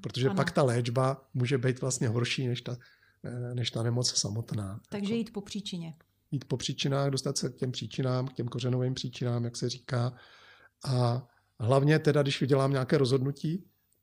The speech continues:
Speaker 1: tak abych myslel na tu budoucnost. Jaký to bude mít dopad?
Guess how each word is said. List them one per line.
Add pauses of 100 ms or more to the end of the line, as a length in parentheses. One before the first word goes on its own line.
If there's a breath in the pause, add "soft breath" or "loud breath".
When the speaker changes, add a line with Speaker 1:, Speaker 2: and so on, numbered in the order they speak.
(520)
Speaker 1:
tak (600)
abych
myslel (200)
na
tu
budoucnost. (260)
Jaký
to
bude
mít
dopad?